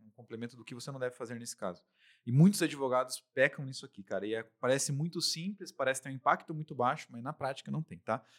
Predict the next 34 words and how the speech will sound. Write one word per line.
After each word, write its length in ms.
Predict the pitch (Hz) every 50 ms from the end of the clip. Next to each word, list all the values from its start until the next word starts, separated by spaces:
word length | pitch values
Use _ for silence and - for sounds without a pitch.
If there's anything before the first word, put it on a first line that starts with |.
| _ _
Eu 80 | 107 104
vou 120 | 104 120
trazer 220 | - 123 120 120
até 100 | 113 -
uma 100 | 139 143
analogia 340 | 143 143 139 135 123 123 135
pra 100 | - 127
explicar 360 | 123 - - 135 _ - 131
isso, 240 | 101 92 - - - _
que 120 | - 127
é 120 | 135 131 - _ _ _ _ _ _
abordagem 560 | - 139 139 156 151 151 - 151 160 156 160
passiva, 540 | 151 - 160 160 - - - 131 104 107 104
né? 80 | 113
Aquela 200 | 117 - 117 113
abordagem 460 | 113 113 117 117 120 123 123 117 127 120
bem 180 | 110 - 147
passiva. 440 | 147 - 147 143 - - 113 95 95
Se 120 | - -
você 120 | 120 - 175
não 100 | 170 165
sabe 220 | - 165 160 160
o 40 | -
que 120 | - -
é 40 | 151
uma 80 | 143 139
abordagem 500 | 131 139 131 123 120 120 117 110 117 110
passiva, 360 | - 110 107 - - 170 175
nós 120 | 185 165
vamos 120 | 151 160 156
dar 60 | 156
um 40 | 147
exemplo 240 | 139 135 143 - 160
agora. 280 | 147 120 - 92 85